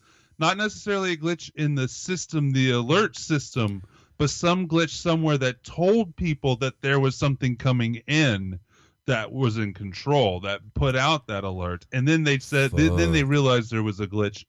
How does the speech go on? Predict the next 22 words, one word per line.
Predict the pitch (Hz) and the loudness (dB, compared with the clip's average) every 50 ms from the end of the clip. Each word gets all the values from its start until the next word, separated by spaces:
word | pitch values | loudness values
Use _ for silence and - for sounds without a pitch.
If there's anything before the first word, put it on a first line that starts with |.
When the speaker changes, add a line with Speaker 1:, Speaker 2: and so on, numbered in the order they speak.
| - | -8
Speaker 1:
and | 107 104 101 101 101 104 | -6 -6 -4 -4 -2 -2
that's | 117 127 131 131 117 123 _ _ - - | 0 0 0 -2 -4 -6 _ _ -12 -6
when | 120 123 123 123 | -4 -2 0 0
they | 123 123 127 | 0 0 0
corrected | - - 143 139 135 131 - 143 139 147 | 0 0 2 2 2 0 -2 -4 -2 0
it. | 151 143 - - _ - | 0 0 -2 -4 _ -10
Speaker 2:
Maybe. | 87 90 90 90 90 87 | -6 -4 -2 0 0 2
Speaker 1:
But | 90 143 139 139 - | 4 4 4 2 2
from, | 156 151 156 151 - _ _ _ _ _ _ _ _ _ - | -2 -2 -2 -4 -8 _ _ _ _ _ _ _ _ _ -4
from | 170 156 | 0 2
a | 165 | 2
lot | 170 196 233 247 | 4 4 4 2
of | 233 | 0
the | 202 | -2
stuff | - - 196 175 - | -2 -4 -6 -4 -2
that | 160 139 135 | -2 0 2
I'm | 135 143 147 147 139 127 | 2 2 2 0 -2 -4
seeing | - - - 160 170 170 175 180 180 180 180 175 165 - _ _ _ _ _ _ _ _ _ _ _ _ _ _ _ _ _ _ - | -8 -8 -4 -2 -2 0 0 0 -2 -2 -4 -6 -8 -10 _ _ _ _ _ _ _ _ _ _ _ _ _ _ _ _ _ _ -2
and | 123 123 120 117 | 0 0 0 0
hearing | 110 139 147 151 156 156 156 151 | 0 2 2 4 4 2 2 0
from | 147 - 160 156 151 | -2 -2 -4 -4 -4
people | 143 160 165 160 156 - 160 160 160 160 151 139 | -2 -2 -2 -2 0 2 2 2 2 2 0 -4